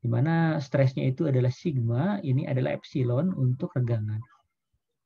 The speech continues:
Gimana cara bacanya? Semakin, eh, ditambahkan nilai tegangannya, itu apakah akan mengalami strain atau perpanjangan atau regangan, eh, sebas-, sebesar apa?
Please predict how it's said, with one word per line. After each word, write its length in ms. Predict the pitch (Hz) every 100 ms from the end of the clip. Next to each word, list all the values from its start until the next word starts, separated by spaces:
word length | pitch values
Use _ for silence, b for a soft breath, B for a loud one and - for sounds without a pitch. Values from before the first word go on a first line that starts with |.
| _ _ _ _ _ _ _
Gimana 560 | - 127 127 190 226 -
cara 280 | 156 151 147
bacanya? 600 | 135 131 226 175 135 175 b _
Semakin, 800 | - 147 143 - 151 147 143 143 - _ _ _ _ _
eh, 680 | - 139 135 131 127 127 127 123
ditambahkan 960 | 131 156 147 147 - - 208 156 131 - -
nilai 240 | 135 127 131
tegangannya, 760 | 135 127 120 117 117 143 220 -
itu 200 | - 131 202
apakah 400 | 135 135 185 185
akan 120 | 160
mengalami 520 | 156 139 135 135 151 180
strain 400 | - - 143 143
atau 160 | 180 165
perpanjangan 920 | 143 135 131 127 117 107 117 170 208 202 _
atau 200 | 135 135 151
regangan, 560 | 131 123 110 131 185 190 b b _ _ _ _ -
eh, 240 | 135 131 135
sebas-, 560 | - 139 131 127 -
sebesar 320 | - 139 156
apa? 400 | 165 170 131 110